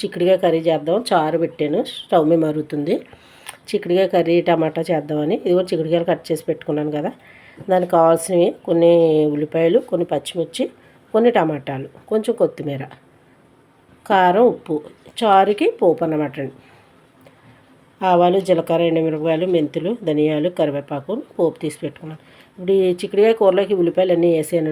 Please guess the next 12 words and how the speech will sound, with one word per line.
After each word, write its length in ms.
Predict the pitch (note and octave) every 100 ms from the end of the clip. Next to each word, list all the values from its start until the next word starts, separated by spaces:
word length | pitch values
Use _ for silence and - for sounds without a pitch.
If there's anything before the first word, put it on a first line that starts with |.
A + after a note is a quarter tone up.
| D#3+
ఇంకో 160 | D#3 D#3+
కూర 160 | D#3+ D#3
కూడా 140 | E3 D3+
చేస్తాను, 460 | D#3+ C#3+ - D3 C#3+ A#3 - - _ _
పాలు 220 | F3+ F3 F3+
పోసి 200 | F#3 F3+ G3
నెత్తల 280 | D#3+ F3 E3+
కూర 120 | D#3 D3+ D#3
చేస్తాను. 400 | C#3 - C#3+ C3+ _ _ - _ _ F#3+
ముందు 180 | F#3 G3 G3
చిక్కుడుకాయ 360 | F3+ F3 F#3+ F#3+
కూర 160 | F3